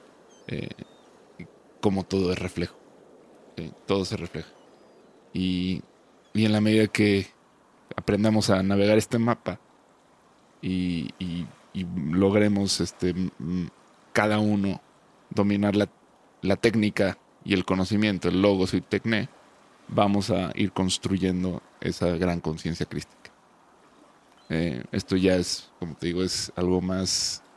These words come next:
del orden del mito. Eh, pero tal vez lo podamos llevar a cabo a través de la pulsión y esto suceda algún día en, y se convierta en algo real.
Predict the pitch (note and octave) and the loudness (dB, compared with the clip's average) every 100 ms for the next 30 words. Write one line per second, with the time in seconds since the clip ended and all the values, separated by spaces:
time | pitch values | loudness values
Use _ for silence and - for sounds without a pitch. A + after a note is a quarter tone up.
0 | - F#2 F2 F2+ F#2 E2+ E2 D#2+ - - | -6 -2 0 0 0 -2 -4 -6 -8 -20
1 | _ - - - - - - - - - | _ -20 -20 -20 -20 -20 -20 -20 -20 -20
2 | - - F2+ C#2+ C#2+ E2+ D#2+ D#2 C2 - | -20 -14 -10 -10 -8 -4 -4 -6 -10 -16
3 | - - G2 G2 F#2+ - - - F2+ - | -12 0 2 4 2 0 -6 -8 -8 -2
4 | F2+ F2+ F2+ F#2 - - - - - G2+ | -2 -2 -4 -4 -6 -8 -16 -20 -10 0
5 | F#2 F#2 F#2 F2+ F2+ F2 F2 D2+ E2+ D#2 | 2 2 2 0 0 0 -2 -6 -6 -8
6 | - F2 - A2 A2+ - - _ - - | -6 -4 2 2 2 -6 -18 _ -20 -20
7 | - - G2+ F2 E2+ E2+ E2+ D#2+ D2 D#2 | -20 -2 0 0 -2 -2 -4 -4 -8 -10
8 | E2 E2+ E2+ E2+ D#2+ D2+ - E2+ - D#2 | -10 -8 -8 -8 -12 -16 -16 -14 -12 -10
9 | D2+ - D2+ B1+ C#2 E2 E2 | -10 -10 -12 -12 -10 -8 -8